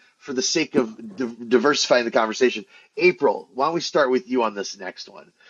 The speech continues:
What are some of your biggest challenges, uh, when you go to set up a tour from the very beginning, whether it's a repeat tour in a new season or, um, or a, a tour that you're running for the first time?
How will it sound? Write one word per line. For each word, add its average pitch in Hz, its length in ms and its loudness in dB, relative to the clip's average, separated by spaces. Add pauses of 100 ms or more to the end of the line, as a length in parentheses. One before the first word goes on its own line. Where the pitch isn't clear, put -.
(320)
What 156 440 2
are 254 180 0
some 170 400 -2
of 143 160 0
your 131 220 2
biggest 127 960 -2 (460)
challenges, 110 1300 -2 (560)
uh, 117 280 4
when 117 200 -6
you 175 140 0
go 143 500 4
to 131 200 -8
set 131 260 -2
up 127 120 -6
a 107 40 -8
tour 107 400 -6
from 101 240 -10
the 101 60 -10
very 113 440 2
beginning, 98 500 -4
whether 107 360 2
it's 107 180 -2
a 101 60 -6
repeat 156 540 -6
tour 143 300 2
in 117 80 0
a 101 60 -8
new 113 160 -4
season 113 680 -2 (480)
or, 117 420 4 (120)
um, 98 500 2 (260)
or 117 220 -2
a, 107 40 0 (100)
a 107 60 -12
tour 151 440 -2
that 120 180 0
you're 107 200 -4
running 110 320 -2
for 110 140 -10
the 98 80 -6
first 104 380 -2
time? 98 420 -8